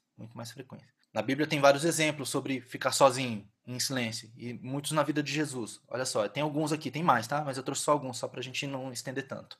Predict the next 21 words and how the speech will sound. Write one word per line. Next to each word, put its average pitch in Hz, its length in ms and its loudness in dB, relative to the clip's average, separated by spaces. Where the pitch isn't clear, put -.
Jesus 127 340 2
sempre 170 320 4
achava 170 300 10
um 180 60 2
jeito 160 240 4
de - 80 -6
ficar 165 140 0
sozinho 170 320 6
pra 175 120 6
orar, 156 340 8
sempre. 120 540 -4
Olha 110 140 -8
em 123 40 -6
Mateus 143 300 2
quatro 143 320 6
um. 110 200 -4
Jesus 123 300 -2
foi 151 120 2
conduzido 139 460 -2
pelo 135 240 -4
Espírito 156 680 -4